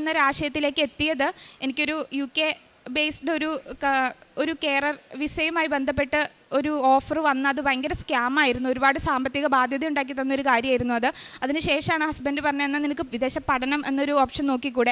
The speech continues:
അങ്ങനെയാണ് ഇതിലേക്ക് എത്തിയത്. അപ്പോൾ റിജക്ഷൻ വന്നു കഴിഞ്ഞപ്പോൾ എനിക്ക് സഹിക്കാൻ പറ്റിയിട്ടുണ്ടായിരുന്നില്ല. പക്ഷേ, ആ, എനിക്കെന്തോ മാതാവിന് പ്രാർത്ഥനയൊന്നും ഞാൻ മുടക്കിയില്ല, പറഞ്ഞ കാര്യങ്ങളും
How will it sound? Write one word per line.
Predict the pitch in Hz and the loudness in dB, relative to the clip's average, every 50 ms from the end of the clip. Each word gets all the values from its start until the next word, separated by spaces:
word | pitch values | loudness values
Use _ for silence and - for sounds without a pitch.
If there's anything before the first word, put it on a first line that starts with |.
| 240 240 | 2 0
അങ്ങനെയാണ് | 262 277 294 330 311 294 294 240 | 0 2 2 4 4 4 2 2
ഇതിലേക്ക് | 269 262 240 - 277 240 | 2 0 0 2 0 -2
എത്തിയത്. | 208 - 240 220 208 220 - - - - - - - - | -2 -2 -4 -2 -2 -2 -4 -6 -12 -18 -18 -18 -10 -2
അപ്പോൾ | - 311 294 285 | 0 2 2 2
റിജക്ഷൻ | 233 277 269 - - 349 349 339 | 2 2 2 2 2 0 0 2
വന്നു | 311 302 311 | 2 2 2
കഴിഞ്ഞപ്പോൾ | 311 294 311 302 311 277 | 2 2 0 0 -2 -2
എനിക്ക് | 269 311 - 330 | -2 -2 0 2
സഹിക്കാൻ | 277 269 233 - 311 330 359 349 | 2 0 0 0 -2 -2 0 0
പറ്റിയിട്ടുണ്ടായിരുന്നില്ല. | 262 285 285 262 277 277 285 269 254 254 254 254 262 | 0 -2 -2 0 0 0 0 0 -2 -2 -2 -4 -4
പക്ഷേ, | - - - - 359 403 - - - - - - - - 262 | -4 -2 -2 -2 -2 -4 -6 -10 -18 -18 -18 -16 -8 -4 -2
ആ, | 262 254 254 254 254 247 247 - _ _ _ - - 294 | 0 0 2 0 0 -2 -4 -8 _ _ _ -6 -2 -2
എനിക്കെന്തോ | 302 294 - 392 349 311 311 311 359 359 311 | -2 0 0 0 0 2 2 2 2 4 4
മാതാവിന് | 311 302 285 302 302 311 339 - | 2 2 4 4 2 2 2 2
പ്രാർത്ഥനയൊന്നും | - 294 285 302 294 - 392 392 415 392 339 330 320 311 | 4 4 4 4 2 2 -2 0 0 0 0 0 2 2
ഞാൻ | 311 302 294 | 2 4 4
മുടക്കിയില്ല, | 285 254 - - 302 277 254 254 262 - | 2 2 2 0 -2 0 2 0 2 2
പറഞ്ഞ | 294 277 269 302 | 0 -2 -2 -2
കാര്യങ്ങളും | 320 339 285 262 262 269 277 294 339 320 | 0 2 2 2 2 0 0 -2 -2 -4